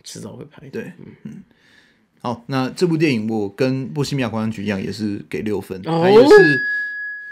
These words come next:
Speaker 2: 有，
Speaker 1: 也是被
Speaker 2: 有很多很好的优点。
Speaker 1: 最后救回来。
Speaker 2: 没有，没有，没有，
Speaker 1: 嗯。
Speaker 2: 它是很好的东-，它是很好，可是被一些东西拉下去了。这个跟波西米亚狂想曲有点相反啊。对。
Speaker 1: 是。
Speaker 2: 可是最后都是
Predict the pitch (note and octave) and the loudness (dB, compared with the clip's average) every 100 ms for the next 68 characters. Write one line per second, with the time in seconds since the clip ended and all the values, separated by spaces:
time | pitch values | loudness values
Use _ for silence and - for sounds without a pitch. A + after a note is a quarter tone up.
0 | - - D3+ D#3 D#3 A3 G#3+ A3 G#3+ E3+ | -20 -16 -2 2 2 2 6 8 8 4
1 | A#3 A#3+ G#3+ A3 F#3+ D#3 G#3+ F#3+ E3+ D#3 | 6 10 10 12 8 8 6 8 8 6
2 | C3+ C#3 - _ _ - D3 E3 D#3+ D#3 | 2 0 -8 _ _ -6 0 4 4 2
3 | C#3+ D#3+ E3 E3+ F3+ - - _ _ _ | 2 2 0 2 0 0 -6 _ _ _
4 | _ _ - E3 F3+ D3+ A2+ A2+ B2+ C3 | _ _ -2 2 4 4 2 0 -2 -2
5 | C#3 A3+ C4+ A3 _ _ _ - F3+ G3+ | -2 -2 -2 -6 _ _ _ -2 2 4
6 | D#3+ A2+ B2 D3 F3 D#3 D3+ C#3 C3+ C3 | 2 0 -2 0 2 2 2 2 0 -2
7 | A#2+ G#2+ A2 G2 - - - _ G3 F3+ | -2 -2 -4 -8 -10 -12 -16 _ 6 8
8 | F#3 E3 E3+ E3 D3+ A#2+ A#2+ B2+ B2 A2 | 8 4 2 2 0 0 0 -2 -2 -4
9 | A2 G2 G#2 G2 - - - _ _ - | -4 -6 -8 -12 -14 -20 -20 _ _ -20
10 | - - - - - E3 - A3 - C#3+ | -20 -18 -18 -18 -14 -8 6 8 8 4
11 | - D#3+ D3+ G3 - A3 F#3 E3+ E3 D#3 | 2 2 6 4 6 8 8 8 6 4
12 | D#3+ B2 | -2 -4